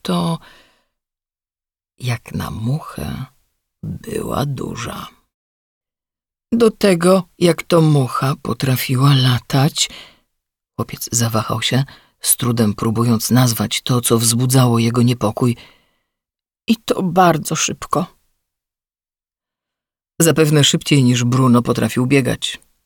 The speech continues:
Taka mucha mogła w mgnieniu oka poderwać się do lotu i polecieć prosto na niego.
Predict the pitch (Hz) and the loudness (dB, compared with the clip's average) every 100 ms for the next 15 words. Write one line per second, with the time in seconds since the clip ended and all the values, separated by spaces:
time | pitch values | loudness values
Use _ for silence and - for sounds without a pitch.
0 | _ _ _ - 110 - 127 117 - 120 | _ _ _ -12 -8 0 2 4 2 -2
1 | 120 _ _ 135 135 135 120 123 127 131 | -4 _ _ 2 4 4 4 4 4 6
2 | 139 139 135 - 120 - - 127 127 123 | 6 6 4 4 -2 -2 -2 2 2 4
3 | 113 110 - 117 104 107 104 190 - 330 | 2 0 0 2 2 2 2 0 2 2
4 | 254 180 - - - - _ _ _ _ | 2 2 0 -4 -10 -20 _ _ _ _
5 | _ _ _ _ _ _ _ - 55 139 | _ _ _ _ _ _ _ -12 -10 -8
6 | - - - 139 - - 120 113 120 131 | -8 -10 -6 -2 -2 0 0 0 -4 -8
7 | 123 | -12